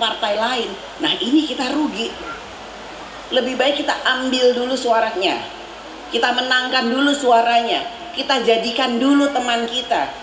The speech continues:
kita jadikan dulu keluarga kita, saudara kita, keluarga besar P D I Perjuangan sesuai targetnya dari delapan sampai dua puluh tiga sampai hari pencoblosan. Tarik,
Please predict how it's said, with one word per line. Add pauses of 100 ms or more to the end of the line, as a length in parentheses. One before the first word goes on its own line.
kita
jadikan
dulu
keluarga
kita,
saudara
kita,
keluarga
besar
P
D
I
Perjuangan (320)
sesuai
targetnya (400)
dari
delapan
sampai
dua
puluh
tiga (400)
sampai
hari
pencoblosan. (480)
Tarik,